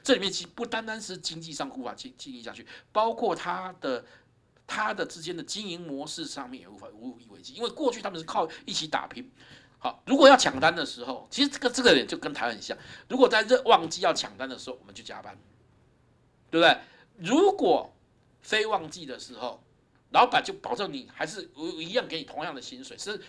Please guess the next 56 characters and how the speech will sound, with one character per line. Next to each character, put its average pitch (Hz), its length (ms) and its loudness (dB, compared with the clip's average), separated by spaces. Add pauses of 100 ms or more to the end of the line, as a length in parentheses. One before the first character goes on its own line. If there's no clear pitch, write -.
(180)
或 233 140 2
者 240 60 2
说 240 60 0
给 208 120 -6
你 190 80 -8
一 156 80 -12
定 185 180 -12
的 143 80 -8
薪 131 260 -10
水。 - 220 -18 (140)
好， 104 200 -10 (160)
但 196 240 2
是 170 220 -10 (380)
我 143 100 -20
可 - 140 -18
能 107 100 -20 (540)
这 170 100 -12
一 139 60 -8
季 - 180 -18
根 165 160 -18
本 - 100 -20
没 110 100 -20
有 123 40 -18
几 - 140 -20
个 - 100 -20
单 107 140 -18
啊。 - 180 -20 (300)
你 127 120 -12
来， 147 180 -4
来， 190 160 -10
来 151 140 -4
这 165 120 -14
边 185 180 -16
工 180 160 -16
作 170 160 -8
的 135 60 -6
时 - 80 -10
候， 143 40 -8
有 117 60 -10
时 107 60 -14
候 135 80 -14
根 - 100 -14
本 117 80 -12
是 123 140 -12
跟 - 220 -18
打 - 200 -10
混 147 140 -14
没， 101 180 -18 (240)
没 113 100 -16
什 107 160 -10
么， 101 80 -20 (240)
没 113 120 -10
什 113 120 -10
么 95 80 -14
两 - 220 -14
样 107 160 -8